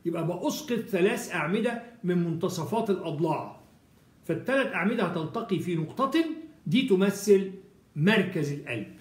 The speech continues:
سهل قوي، دي خطوه اولى في الخطوات الاربعه. الخطوه الثانيه بقى، عاوزين نمثل الكيو ار اس اللي هي الكهرباء، الديبولاريزيشن بتاع الفنتكل اللي هو المهم، اللي هو بيحدد اتجاه الكهرباء الاهم في القلب اللي هو الكاردياك اكسس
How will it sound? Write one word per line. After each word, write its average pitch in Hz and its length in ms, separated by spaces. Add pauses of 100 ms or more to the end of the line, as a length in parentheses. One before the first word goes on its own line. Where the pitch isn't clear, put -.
(220)
سهل 147 320
قوي، 131 140
دي 190 140
خطوه 208 340
اولى 220 220
في 143 60
الخطوات 175 420
الاربعه. 131 480 (320)
الخطوه 311 340
الثانيه 240 340
بقى، 190 380 (540)
عاوزين 214 460
نمثل 277 840 (760)
الكيو 196 400
ار 254 340
اس - 340
اللي 165 140
هي 214 40
الكهرباء، 190 680
الديبولاريزيشن 214 800
بتاع 180 140
الفنتكل 226 400
اللي 190 120
هو 190 120
المهم، 190 420
اللي 175 120
هو 202 140
بيحدد 180 680 (280)
اتجاه 208 440
الكهرباء 202 460
الاهم 196 440
في - 140
القلب 208 380
اللي 160 120
هو 190 140
الكاردياك 175 680
اكسس 320 480